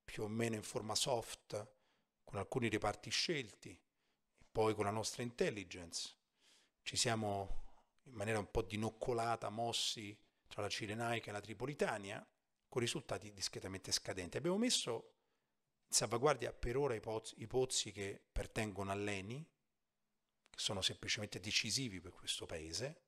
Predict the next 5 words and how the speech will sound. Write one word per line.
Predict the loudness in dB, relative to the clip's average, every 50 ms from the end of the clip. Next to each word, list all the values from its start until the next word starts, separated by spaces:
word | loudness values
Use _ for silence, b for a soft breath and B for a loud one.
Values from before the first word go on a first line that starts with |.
| _ _ _ _ _ _ _ _ _ _ _ _ _ _ _ _ _ b b b b b b b b b b b b _ _ _ _ _ _ _ _ _ _ _ _
però | 12 12 12 12 12 12
fatichiamo | 10 2 4 4 4 4 2 -2 2 4 4 4 4 2
moltissimo | 2 2 2 2 0 -6 0 4 4 4 4 2 -2 -8
a | -6
controllarlo | -4 -6 -4 -2 0 2 2 4 4 2 0 -2 -8 -12 -12 -12